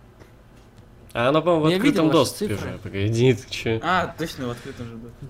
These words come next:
Speaker 2: Блядь.
Speaker 3: Смотри.
Speaker 2: Кто там
Speaker 3: Слушай,
Speaker 2: умный такой, блядь?
Speaker 3: а ты, а ты ещё куда-то загружаешь подкасты, кроме ВКонтакте?
Speaker 2: Да, я зарегался на всякой хуйне,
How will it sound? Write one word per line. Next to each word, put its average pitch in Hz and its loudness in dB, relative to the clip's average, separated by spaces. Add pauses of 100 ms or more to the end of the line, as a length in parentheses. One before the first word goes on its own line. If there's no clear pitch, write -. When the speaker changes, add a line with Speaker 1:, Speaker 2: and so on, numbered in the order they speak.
Speaker 2:
Блядь. 143 -2 (580)
Speaker 3:
Смотри. 339 2 (200)
Speaker 2:
Кто 339 2
там - 4
Speaker 3:
Слушай, 240 4
Speaker 2:
умный 175 2
такой, 156 -2
блядь? 170 -6
Speaker 3:
а 143 0
ты, 185 0
а 139 -4
ты - -8
ещё 165 -6
куда-то 170 -2
загружаешь 143 -2
подкасты, - -6
кроме 107 -4
ВКонтакте? 104 -8
Speaker 2:
Да, 240 2
я 170 -2
зарегался 175 -4
на 147 -8
всякой 160 -8
хуйне, 160 -10